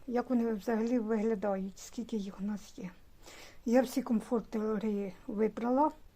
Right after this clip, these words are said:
вони чистесенькі. Як бачите, оцей улюблений ведмедичок.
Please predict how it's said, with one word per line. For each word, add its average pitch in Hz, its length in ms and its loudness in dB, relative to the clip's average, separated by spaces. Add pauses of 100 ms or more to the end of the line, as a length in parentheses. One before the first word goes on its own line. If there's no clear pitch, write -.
(140)
вони 226 240 6
чистесенькі. 240 920 -2 (920)
Як 254 180 2
бачите, 247 480 -2
оцей 233 400 0
улюблений 233 640 2 (4000)
ведмедичок. 220 1000 -2